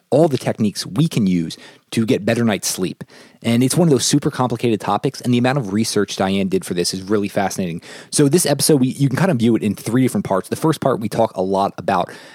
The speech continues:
Diane's journalism and news career and, and what it takes to succeed on camera, what she's done well, how she's learned, what mindsets she uses to succeed in her field. Then we get into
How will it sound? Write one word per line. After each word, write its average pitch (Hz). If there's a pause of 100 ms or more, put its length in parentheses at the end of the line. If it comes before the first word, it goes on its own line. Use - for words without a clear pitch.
(140)
Diane's 113
journalism 104
and 98
news 127
career 85
and, 92
and 113
what 127
it 113
takes -
to -
succeed -
on 101
camera, 98 (220)
what 131
she's 120
done 104
well, 98
how 120
she's 110
learned, 101
what 127
mindsets 117
she -
uses 107
to 98
succeed -
in 104
her 92
field. 98 (280)
Then 139
we 147
get 127
into 95